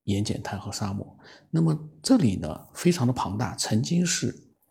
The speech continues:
原子弹的实验基地。所以六十年代的中期呢，彭加木是主动的要求去罗布泊寻找研制核武器所需要的重水。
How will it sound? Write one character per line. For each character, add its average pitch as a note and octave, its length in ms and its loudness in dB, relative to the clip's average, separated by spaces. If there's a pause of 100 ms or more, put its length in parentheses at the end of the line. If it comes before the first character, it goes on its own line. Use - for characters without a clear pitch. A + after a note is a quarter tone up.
(540)
原 A2+ 240 4
子 C#3 100 -4
弹 A#2 240 0
的 - 260 -16 (120)
实 - 240 -6
验 G2 160 -2
基 G#2 120 -4
地。 - 300 -10 (1600)
所 - 180 4
以 D#3+ 100 8
六 F#3 200 8
十 - 160 4
年 G2+ 180 2
代 A2 140 2
的 G2+ 100 0
中 C#3 220 0
期 C3+ 300 0
呢， - 260 -2 (400)
彭 A#2+ 200 2
加 E3+ 180 6
木 F3+ 120 4
是 D#3+ 120 0
主 - 260 -6
动 E3+ 160 2
的 C3 80 2
要 A#2 260 2
求 - 440 -6 (520)
去 - 520 -2 (240)
罗 G#2 200 0
布 G#2+ 140 -2
泊 - 420 -4 (400)
寻 A2+ 320 2
找 - 480 -4 (280)
研 G#2+ 260 2
制 C#3+ 160 0
核 B2 200 2
武 G#2+ 120 2
器 B2+ 320 -2
所 - 240 -2
需 - 240 -2
要 C3 100 2
的 A2 80 -2
重 C#3 220 -2
水。 - 320 -10